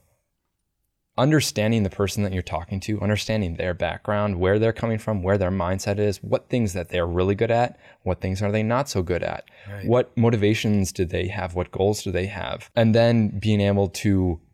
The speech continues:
Speaker 1: on the fly, essentially modulate your conversation with them so that you can actually reach a goal that you both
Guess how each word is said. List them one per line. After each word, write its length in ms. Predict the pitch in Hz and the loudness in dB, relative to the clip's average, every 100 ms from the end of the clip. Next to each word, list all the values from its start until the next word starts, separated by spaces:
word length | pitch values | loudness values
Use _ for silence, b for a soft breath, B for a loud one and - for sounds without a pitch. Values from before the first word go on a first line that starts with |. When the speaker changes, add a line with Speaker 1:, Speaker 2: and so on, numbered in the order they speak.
| _ _ _ _ - | _ _ _ _ 0
Speaker 1:
on 240 | 104 117 | 2 4
the 80 | 110 | 0
fly, 480 | - 117 113 98 87 | 0 0 2 2 2
essentially 800 | 92 - 95 - 95 92 90 82 b b - | 0 0 -2 -2 0 2 0 -4 b b -4
modulate 720 | 92 95 104 101 90 87 - | 0 0 0 0 0 -2 -4
your 260 | 92 90 | -2 0
conversation 720 | 95 95 95 90 92 90 95 85 | 0 -2 -2 -2 -2 -2 -2 -2
with 240 | 85 - | -4 -4
them 260 | 104 107 113 | -2 -2 -2
so 160 | - | -2
that 180 | 92 87 | -2 0
you 120 | 95 98 | -2 -4
can 140 | 98 | -4
actually 340 | 92 90 92 87 | -6 -6 -6 -4
reach 360 | 85 92 - | -2 -2 -4
a 80 | 87 | -8
goal 460 | 82 90 90 90 85 | -2 0 0 -2 -4
that 160 | 90 | -6
you 100 | 95 | -6
both 520 | 87 92 92 87 - | -2 0 0 -2 -10